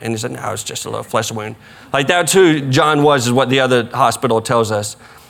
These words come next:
And they're like, "But for some reason, we saw the pictures, we saw the measurements,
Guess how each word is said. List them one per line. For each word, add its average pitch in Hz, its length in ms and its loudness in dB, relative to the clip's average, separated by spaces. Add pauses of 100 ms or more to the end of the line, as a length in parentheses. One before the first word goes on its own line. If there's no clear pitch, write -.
(160)
And 139 120 2
they're 151 120 4
like, 135 320 0
"But 151 200 0
for 156 120 2
some 196 340 2
reason, 117 560 0 (560)
we 180 160 4
saw 170 220 2
the 131 100 -2
pictures, 180 580 0 (320)
we 139 140 0
saw 135 180 2
the 117 120 0
measurements, 151 720 0